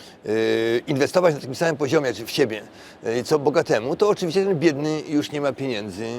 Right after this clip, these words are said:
żeby tego bogatego kiedykolwiek dogonić.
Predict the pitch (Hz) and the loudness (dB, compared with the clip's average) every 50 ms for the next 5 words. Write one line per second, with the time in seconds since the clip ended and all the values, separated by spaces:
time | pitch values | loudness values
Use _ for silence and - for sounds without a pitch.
0 | 113 - 117 107 113 110 117 101 120 110 113 107 110 120 120 110 104 104 101 104 | -10 -10 -10 -6 -4 -4 -4 -2 -2 -4 -2 0 0 2 0 0 -2 -2 -4 -4
1 | 101 101 113 - - 117 110 110 - 110 101 95 104 107 107 123 117 127 123 101 | -4 -6 -8 -10 -6 -4 -4 -2 -2 -2 -2 -2 -2 0 0 2 4 4 4 2
2 | 87 82 - - - | 0 -8 -16 -18 -18